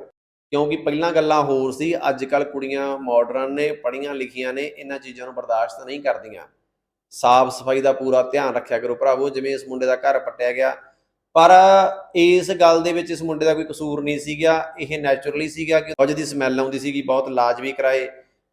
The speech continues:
ਬਥੇਰੇ ਲੌਂਗ ਲਾਚੀਆਂ ਖਾਂਦਾ ਸੀ, ਪਰ ਨਹੀਂ ਪੇਸ਼ ਜਾਂਦੀ ਸੀ। ਤੁਹਾਨੂੰ ਪਤਾ ਜਿਹੜੀ ਚੀਜ਼ ਨੈਚੁਰਲੀ ਹੋਵੇ ਉਹ ਕਿਵੇਂ ਚੇਂਜ ਹੋ ਜਾਊਗੀ, ਹਨਾ? ਹੁਣ ਵਿਚਾਰਾ ਬਸ ਕਹਿੰਦਾ ਵੀ ਤਰੀਕਾਂ ਪੈਂਦੀਆਂ ਨੇ, ਹੁਣ ਦੇਖੋ ਕੀ ਨਿਬੜਦਾ।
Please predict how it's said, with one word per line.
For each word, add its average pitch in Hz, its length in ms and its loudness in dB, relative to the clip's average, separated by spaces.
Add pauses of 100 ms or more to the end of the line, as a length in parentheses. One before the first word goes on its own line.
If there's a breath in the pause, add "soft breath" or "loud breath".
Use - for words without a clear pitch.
ਬਥੇਰੇ 170 280 -2
ਲੌਂਗ 151 220 4
ਲਾਚੀਆਂ 147 340 2
ਖਾਂਦਾ 139 240 -2
ਸੀ, 139 100 -4
ਪਰ 135 140 -4
ਨਹੀਂ 135 220 -8
ਪੇਸ਼ 135 300 -8
ਜਾਂਦੀ 123 260 -10
ਸੀ। - 60 -20
ਤੁਹਾਨੂੰ 127 180 -16
ਪਤਾ 120 200 -4
ਜਿਹੜੀ 127 180 -10
ਚੀਜ਼ 127 220 -18
ਨੈਚੁਰਲੀ 123 460 -12
ਹੋਵੇ 123 120 -12
ਉਹ 127 80 -10
ਕਿਵੇਂ 123 200 -16
ਚੇਂਜ 117 240 -18
ਹੋ 113 140 -18
ਜਾਊਗੀ, 113 260 -20
ਹਨਾ? 143 200 -12 (460)
ਹੁਣ 165 160 -2
ਵਿਚਾਰਾ 160 340 4
ਬਸ 151 300 4
ਕਹਿੰਦਾ 147 240 0
ਵੀ 143 80 0 (500)
ਤਰੀਕਾਂ 147 320 -2
ਪੈਂਦੀਆਂ 135 440 -2
ਨੇ, 139 160 -4 (180)
ਹੁਣ 131 100 -10
ਦੇਖੋ 131 240 -4
ਕੀ 131 260 -10
ਨਿਬੜਦਾ। 98 540 -10